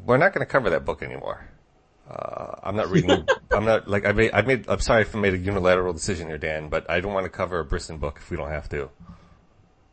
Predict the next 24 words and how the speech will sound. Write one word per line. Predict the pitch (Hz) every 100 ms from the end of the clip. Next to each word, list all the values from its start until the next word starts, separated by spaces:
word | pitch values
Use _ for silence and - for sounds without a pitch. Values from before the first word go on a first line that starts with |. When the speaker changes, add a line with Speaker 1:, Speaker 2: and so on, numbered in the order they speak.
| _
Speaker 2:
That's | 143 - -
fine. | - - - - - - - - -
Well, | 185 202 175 - - -
um, | 175 160 -
I | 185
was | 262
actually | 190 151 135 127
thinking | 123 120 110 101 98 _
because, | 117 - - 175 110 104 104 - - _
um, | 101 98 95 92 85 - _ _ _ _ _ _ - - - _ _ - - _
um, | 104 95 78 69 - _ - _ _ _ _ _ _
there | 117 - 113
is | 110
a | 107
few | - 110 104
new | 101 95
books | 101 - -
coming, | 143 139 - 123 123 _ -
um, | 107 101 101 101 101 101 - - - - - - _ -
Speaker 1:
Yep. | 160
Speaker 2:
we | 117
could, | - 139 113
we | 113 113
could | - 139 151 117